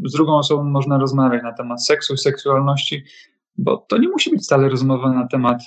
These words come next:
intymnych szczegółów czy na temat pozycji seksualnych. Myślę sobie, że to jest o wiele obszerniejszy temat, gdzie faktycznie wiele różnych pytań możemy mieć. Dlatego myślę sobie, że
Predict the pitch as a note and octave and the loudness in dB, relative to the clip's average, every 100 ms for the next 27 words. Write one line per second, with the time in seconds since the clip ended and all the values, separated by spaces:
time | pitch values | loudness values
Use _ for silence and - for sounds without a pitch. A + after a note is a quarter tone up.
0 | - D3 C#3 D3+ C#3+ C#3+ - B2 A#2+ C3 | -6 0 2 2 2 0 0 0 0 0
1 | B2+ B2+ - A#2+ A#2+ A#2+ A#2+ A#2+ - A#2 | 0 -2 -4 0 0 2 0 -2 -2 -2
2 | A#2 A#2 A#2+ A#2+ - - B2 A#2+ A#2+ B2 | -2 -4 -6 -6 -6 0 2 2 0 -6
3 | - D3 D3 D#3 E3+ D#3+ D#3+ D#3 D3+ - | -10 -8 -6 -4 -4 0 0 0 -2 0
4 | C#3 D#3+ D#3 - - D3 C#3 D3 C#3+ D3+ | 2 4 4 2 -4 -8 -2 -2 0 0
5 | D3+ - C3 B2+ A#2+ C3+ - _ - - | 0 -2 0 2 2 0 -2 _ -20 -20
6 | _ - C#3+ D#3 G3+ D4 - G3+ - - | _ -4 -2 -2 0 0 2 2 2 -4
7 | _ _ _ C3 B2+ D#3+ D#3 D3 - D3+ | _ _ _ 0 4 6 6 4 2 -2
8 | C#3+ C#3+ - C3 C3+ B2+ B2 B2+ A#2+ B2 | -2 -4 -4 0 2 2 2 2 2 4
9 | B2 A2+ - D3+ - F#3 F#3 G3 G3 G3 | 2 0 -2 0 0 2 2 2 0 0
10 | F#3+ F#3 | 0 0